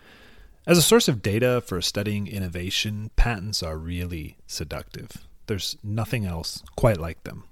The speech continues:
You've got detailed descriptions over millions of inventions. They go back over a century. They're from all corners of the economy, and each one is validated by an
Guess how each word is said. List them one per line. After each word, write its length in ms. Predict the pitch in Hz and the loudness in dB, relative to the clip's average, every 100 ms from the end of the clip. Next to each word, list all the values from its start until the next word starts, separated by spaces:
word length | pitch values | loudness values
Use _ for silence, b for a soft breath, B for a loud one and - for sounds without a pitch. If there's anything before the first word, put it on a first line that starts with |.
| - - - | -20 -20 -12
You've 200 | 110 95 | -10 -6
got 420 | 101 73 98 95 | -6 -8 -12 -4
detailed 500 | 113 127 - 123 127 | 0 2 4 4 4
descriptions 760 | 117 - - 80 - - - - - | 2 0 -2 -6 -8 -10 -12 -12 -8
over 240 | 92 87 | -6 -4
millions 560 | 85 90 107 135 139 131 | -2 2 6 8 8 8
of 120 | 127 | 6
inventions. 680 | 131 92 76 - - - - _ | 4 0 -4 -8 -10 -14 -18 _
They 140 | - 87 | -10 -6
go 160 | 92 | -2
back 280 | 90 87 80 | 2 2 0
over 260 | 87 85 78 | -6 -6 -6
a 60 | |
century. 680 | 76 - 104 117 135 127 123 B B B - | -6 -2 0 2 4 4 2 B B B -8
They're 120 | 98 | -6
from 240 | 87 87 82 | -4 -8 -8
all 300 | - 107 113 | -4 0 0
corners 560 | - - 110 120 131 120 | 0 0 2 4 6 6
of 100 | 120 | 4
the 160 | 120 117 | 4 2
economy, 580 | - 101 101 98 101 - B B B - | 2 0 2 0 -2 -6 B B B -6
and 520 | 123 151 143 117 110 b b b | 0 2 4 2 -2 b b b
each 280 | - 151 - | 0 2 4
one 160 | 135 135 | 4 6
is 140 | 113 | 4
validated 680 | 92 101 120 117 101 98 98 | 4 4 4 4 4 2 2
by 140 | 95 98 | 2 2
an 200 | 95 | 2